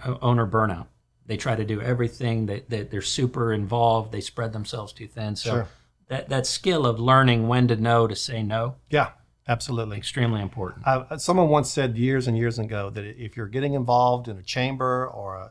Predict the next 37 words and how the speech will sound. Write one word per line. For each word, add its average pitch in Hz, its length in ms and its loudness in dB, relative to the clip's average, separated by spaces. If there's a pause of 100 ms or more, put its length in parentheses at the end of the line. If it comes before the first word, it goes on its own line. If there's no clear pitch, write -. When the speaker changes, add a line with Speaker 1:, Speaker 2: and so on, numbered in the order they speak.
(140)
Speaker 2:
nonprofit 120 840 2
or 104 60 -6
United 120 440 2
Way 117 340 -2
or 98 100 -4
whatever, 110 600 -2 (260)
if - 80 -8
you're 127 80 6
getting 175 200 4
involved 131 380 4
on 110 100 0
that 110 200 -4
to 127 120 -4
get 123 200 -4
your 113 80 -2
name 113 220 2
on 107 100 -2
the, 98 160 -8
on 101 280 -6
the 98 100 -10
letterhead, 104 580 0 (440)
uh, 104 80 0
or 107 140 4
on 110 100 4
their 104 120 -2
website, 113 600 -2
you 117 120 -2
know, 101 60 2
you're, 98 160 0
A, 127 100 4
you're 110 160 2
doing 113 180 -2
it 110 120 -4
for - 80 -10
the 101 80 -2
wrong 98 260 2
reasons, 101 500 -8